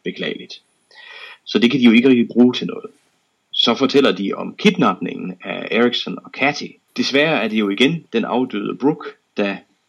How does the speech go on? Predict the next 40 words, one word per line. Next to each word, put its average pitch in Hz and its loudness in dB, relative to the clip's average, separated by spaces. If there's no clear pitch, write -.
øh, 85 -4
indfangede 87 -2
både 92 -2
Erickson 92 -4
og - -14
Cathy, 117 -6
så 95 -4
det 110 -2
er 92 -4
der - -4
heller - 2
ikke - -14
nogen - -10
vidne - -8
på. - -14
Og - -2
igen, 113 2
øh, 90 -4
bliver 95 -2
der 92 -2
spurgt, 107 0
hvem 101 -2
var 92 2
det 87 -2
så, 90 -6
der - -8
skød - 0
Brooke, 117 0
og 95 -8
det 101 2
var 101 2
jo - -4
Shorty, - -2
som 92 -10
rejser - -8
sig - -10
op - -12
igen. - -10
Preben 123 2
Kaas - 0